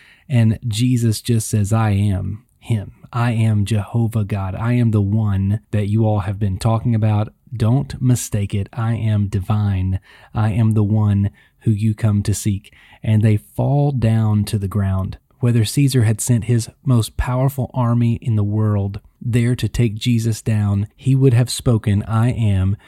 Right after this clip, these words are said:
and they would have fallen to the ground because he is all powerful. It takes a breath to say, "I am."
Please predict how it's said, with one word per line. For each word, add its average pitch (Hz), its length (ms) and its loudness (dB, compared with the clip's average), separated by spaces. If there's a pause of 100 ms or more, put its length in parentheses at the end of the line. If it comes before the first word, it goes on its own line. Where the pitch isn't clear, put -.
(140)
and 104 160 0
they 110 140 2
would 110 180 2
have 107 140 0
fallen 101 380 0
to 104 80 -2
the 95 80 -2
ground 95 400 -2 (260)
because 113 300 -2
he 120 220 -2
is 117 360 -2
all 107 220 -4
powerful. 101 520 -6 (300)
It 117 160 -2
takes 135 380 0
a 120 140 0
breath 107 680 -2 (220)
to 110 100 -2
say, 113 320 0
"I 101 200 -2
am." 98 360 -2